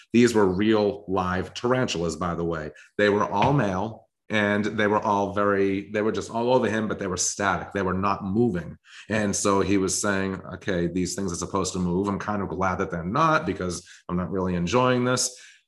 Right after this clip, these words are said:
So he turned to the Wrangler and he said to the Wrangler, "So, uh, these tarantulas, they're not moving." And the Wrangler said, "Oh,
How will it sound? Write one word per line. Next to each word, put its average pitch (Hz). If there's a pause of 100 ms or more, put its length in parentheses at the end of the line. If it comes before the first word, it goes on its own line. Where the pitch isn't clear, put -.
(240)
So 123
he 120
turned 143
to -
the 104
Wrangler 107 (140)
and 101
he 104
said 127
to 113
the 101
Wrangler, 110
"So, 104
uh, 101
these 104
tarantulas, 110
they're 87
not 87
moving." 85
And 85
the 82
Wrangler 98
said, 98
"Oh, 117